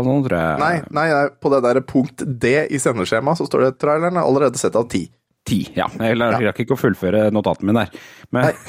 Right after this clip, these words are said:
Speaker 2: Nei.
Speaker 1: <laughs> men, eh, eh, mus-, og det, det er ikke bare,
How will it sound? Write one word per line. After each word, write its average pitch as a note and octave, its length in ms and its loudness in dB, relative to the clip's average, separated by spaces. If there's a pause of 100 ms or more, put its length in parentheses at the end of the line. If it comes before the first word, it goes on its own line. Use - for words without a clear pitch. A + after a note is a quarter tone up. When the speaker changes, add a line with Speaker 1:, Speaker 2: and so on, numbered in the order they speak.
(200)
Speaker 2:
Nei. E3 120 0 (460)
Speaker 1:
<laughs> A#3+ 120 0
men, A#3 120 2
eh, A3+ 1000 0
eh, F3 680 4
mus-, E3+ 300 -2 (420)
og F#3 120 2
det, F#3+ 80 4 (120)
det E3 120 0
er D#3+ 100 0
ikke F3 120 -6
bare, B2+ 440 2